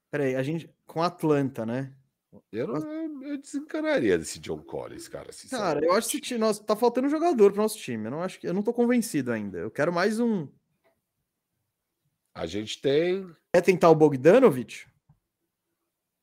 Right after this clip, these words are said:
Speaker 2: Você quer o Bogdan?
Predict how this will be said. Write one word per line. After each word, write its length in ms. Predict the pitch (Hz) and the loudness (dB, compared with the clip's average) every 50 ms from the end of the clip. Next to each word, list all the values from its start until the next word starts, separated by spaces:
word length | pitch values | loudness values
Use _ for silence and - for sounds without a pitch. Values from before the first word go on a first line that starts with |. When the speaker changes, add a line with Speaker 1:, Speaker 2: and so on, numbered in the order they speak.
| _ _ _ _ _ _ _ _ _ _ _ _ _ _ _ _ _ _ _ _ _ _ _ | _ _ _ _ _ _ _ _ _ _ _ _ _ _ _ _ _ _ _ _ _ _ _
Speaker 2:
Você 240 | - _ - - 78 | -20 _ -16 -14 -14
quer 180 | - - 95 107 | -6 -4 -2 -2
o 80 | 127 | -2
Bogdan? 580 | 120 104 92 80 82 80 110 117 139 160 156 151 | -2 -4 -6 -6 -6 -4 -2 0 0 0 -2 -6